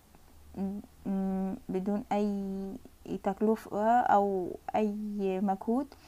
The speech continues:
بتدخلي الابرة جوه ال-، جوه ال-، الغرزة وبتطلع معاكي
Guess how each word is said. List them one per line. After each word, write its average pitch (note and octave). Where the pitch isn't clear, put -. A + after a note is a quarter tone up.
بتدخلي A3
الابرة A#3+
جوه A#3+
ال-، G#3
جوه A3+
ال-، G3
الغرزة C4
وبتطلع C4+
معاكي G3+